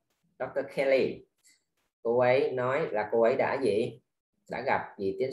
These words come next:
sĩ Kelly. Rồi, vậy là gì dựa vô đây nữa nè?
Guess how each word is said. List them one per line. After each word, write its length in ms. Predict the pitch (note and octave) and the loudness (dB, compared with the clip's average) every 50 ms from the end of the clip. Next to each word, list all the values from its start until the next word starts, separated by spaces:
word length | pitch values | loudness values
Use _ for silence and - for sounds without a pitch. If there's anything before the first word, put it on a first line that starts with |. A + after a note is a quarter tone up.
| - | -4
sĩ 200 | A#2+ G2 - - - | -4 -4 -4 -4 -4
Kelly. 380 | C3 A#2+ A#2+ B2 A2+ - - - - _ _ _ _ _ _ _ _ _ _ _ _ _ _ _ _ _ _ _ _ _ | -2 0 2 2 2 0 -2 -8 -14 _ _ _ _ _ _ _ _ _ _ _ _ _ _ _ _ _ _ _ _ _
Rồi, 260 | A#2+ A#2 A#2+ A#2 A2 | 4 4 6 6 6
vậy 120 | A#2 G#2+ A2+ | 4 4 4
là 140 | A#2 A2+ | 2 2
gì 180 | A2+ A#2 A#2 A2+ A#2 | 0 -2 -2 0 0
dựa 100 | A#2 - | -2 0
vô 120 | B2 C3+ | 2 2
đây 120 | C3+ C3+ C3+ | 2 2 2
nữa 120 | C3 C3+ | 0 -2
nè? 200 | E3+ D3+ C3 - | -4 -4 -6 -8